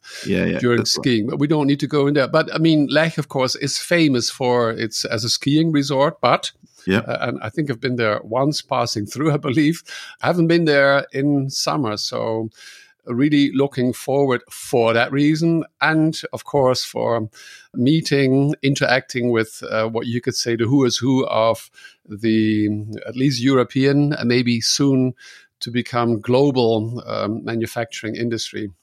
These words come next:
Speaker 1: One guest is from Intrinsic. It's an alphabet company. So we are a little bit worldwide.
Speaker 2: Okay, so we're growing to become really international. That's very
Speaker 1: Yeah,
Speaker 2: nice.
Speaker 1: absolutely. Let's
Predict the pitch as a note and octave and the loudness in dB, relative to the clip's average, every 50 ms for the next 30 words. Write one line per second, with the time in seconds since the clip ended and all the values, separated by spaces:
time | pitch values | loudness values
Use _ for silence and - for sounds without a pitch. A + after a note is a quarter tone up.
0 | _ _ _ _ _ - - G#2 A#2 C3 B2 A#2 A#2+ A#2 A#2 - - A2+ - - | _ _ _ _ _ -4 2 2 2 2 4 2 2 2 2 -2 -8 -6 -2 0
1 | G#2+ G2+ G#2 G#2 G2+ - - A2+ A2 A2 G#2 D#3 - - - - - - - A2+ | 0 0 0 0 -2 0 0 0 0 0 -2 -4 -6 -6 -8 -6 0 2 2 2
2 | A2+ - A2 A2 A#2+ - - - C3 C3 C3 - C3+ C#3+ D#3+ F3 F3 - - - | 2 0 -2 -2 -4 -4 -4 -2 -2 -2 -2 -2 -4 -2 -2 -4 -6 -10 -20 -20
3 | - - - - A#2+ A#2 A#2 A2+ G#2+ G2+ G#2 G#2+ A#2 B2 A#2 A#2 G#2+ A2 G#2 G2+ | -18 -6 0 2 4 6 6 6 6 6 6 6 6 6 4 4 2 2 0 0
4 | - F#2+ F#2 F#2 F2+ F2 F2+ F2+ E2 B1 - - - _ _ - - _ _ - | 0 2 4 4 4 4 2 0 -2 -2 -2 -6 -10 _ _ -20 -20 _ _ -18
5 | G3+ - - C3 D3 D3+ - - A2 G#2 A2 C3+ D3 C#3 - B2+ A#2+ A#2+ A#2 A2+ | -16 -10 -4 -4 -4 -4 -4 -4 -2 0 0 0 -2 -2 -6 -6 -4 -2 0 2
6 | A#2 A#2 A2+ A#2 A#2 A2+ A#2+ C3 C3+ B2+ A#2+ G#2+ G2+ A2+ B2 C#3 D3 C#3+ C#3 C3 | 2 2 0 0 -2 -6 -6 -6 -4 -4 -4 -4 0 0 2 4 4 4 4 2
7 | B2 - - A#2 A#2+ A2+ - - A#2+ A2+ A#2+ A#2+ A#2+ A#2 A2 A#2+ B2 A2+ A2 A2+ | 2 0 -4 -6 -6 -6 -4 -2 -2 0 2 2 2 2 0 -2 -4 -4 0 0
8 | C3+ B2+ B2 A#2 G#2+ A#2 A2+ A2+ A2+ A2 G#2+ G#2+ - - - A2+ A#2+ A#2 A2 - | 2 2 0 -2 -2 -2 -2 -2 -2 -2 -2 -4 -6 -6 -8 -6 -6 -6 -6 -6
9 | - - A#2+ A#2 A#2 A2+ A2+ A2 A2 A#2+ A2 - - - _ - G#2 G2 - - | -6 -4 -4 -2 -2 -2 -4 -4 -4 -6 -8 -8 -10 -12 _ -12 -12 -12 -12 -12
10 | - - - _ _ _ _ - - - - _ _ _ _ _ _ - - C3+ | -16 -16 -16 _ _ _ _ -20 -20 -20 -20 _ _ _ _ _ _ -2 -2 -2
11 | C3+ - - - | -2 -2 -8 -4